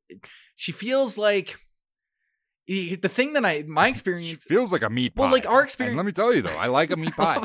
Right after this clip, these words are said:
Speaker 1: I love
Speaker 2: I
Speaker 1: a meat
Speaker 2: love,
Speaker 1: pie.
Speaker 2: I lo-, I love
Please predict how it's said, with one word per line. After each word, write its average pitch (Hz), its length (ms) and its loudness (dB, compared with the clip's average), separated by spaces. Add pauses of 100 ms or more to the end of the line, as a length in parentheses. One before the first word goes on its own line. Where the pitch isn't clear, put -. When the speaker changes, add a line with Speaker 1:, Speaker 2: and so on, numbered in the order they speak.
(120)
Speaker 1:
I - 40 0
love 202 160 -2
Speaker 2:
I 262 80 2
Speaker 1:
a 247 60 -2
meat 226 100 -6
Speaker 2:
love, 254 280 2
Speaker 1:
pie. 208 260 0 (100)
Speaker 2:
I 110 60 -6
lo-, 95 340 -8
I 123 300 -8
love 92 600 -8